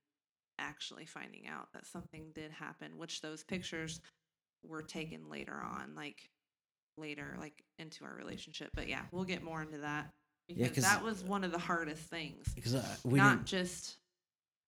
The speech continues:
Speaker 1: sorry.
Speaker 2: No, go ahead.
Speaker 1: I'm just saying, not, I mean, obviously it was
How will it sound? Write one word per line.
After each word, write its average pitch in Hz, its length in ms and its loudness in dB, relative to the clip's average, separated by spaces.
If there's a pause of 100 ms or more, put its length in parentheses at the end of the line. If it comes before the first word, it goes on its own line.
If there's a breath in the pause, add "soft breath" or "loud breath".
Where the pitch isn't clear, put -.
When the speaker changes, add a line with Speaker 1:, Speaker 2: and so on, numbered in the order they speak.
(120)
Speaker 1:
sorry. 151 360 -2
Speaker 2:
No, 143 220 -2
go 143 100 -6
ahead. 139 320 -6 (180)
Speaker 1:
I'm 202 100 4
just 208 140 2
saying, 190 260 6
not, 190 380 8
I - 60 -2
mean, 175 200 2
obviously 180 440 4
it 160 80 -4
was 165 280 -6